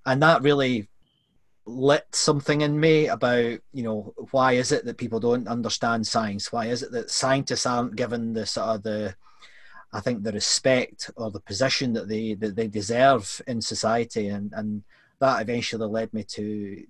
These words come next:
the, the, the talk that you kindly referenced there, my ted X talk called Why Facts Don't Change People. 'Cause I really wanted to understand it.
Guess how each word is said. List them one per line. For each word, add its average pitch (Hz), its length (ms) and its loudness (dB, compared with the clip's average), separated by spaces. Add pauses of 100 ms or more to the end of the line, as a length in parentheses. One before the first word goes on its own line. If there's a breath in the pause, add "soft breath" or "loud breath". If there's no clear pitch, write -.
the, 107 80 -8
the, 104 220 -10
the 104 100 -10
talk 113 320 -6
that 113 60 -10
you 104 120 -8
kindly 104 360 -4
referenced 107 420 -6
there, 113 160 0
my 104 140 -2
ted 110 240 -4
X - 200 -4
talk - 240 -10
called 104 300 -8
Why 107 180 -6
Facts - 360 -6
Don't 104 200 -8
Change 117 360 -8
People. - 320 -14 (400 loud breath)
'Cause 131 100 -2
I 143 60 6
really 185 180 8
wanted 175 260 2
to 147 60 2
understand 143 520 0
it. - 80 -4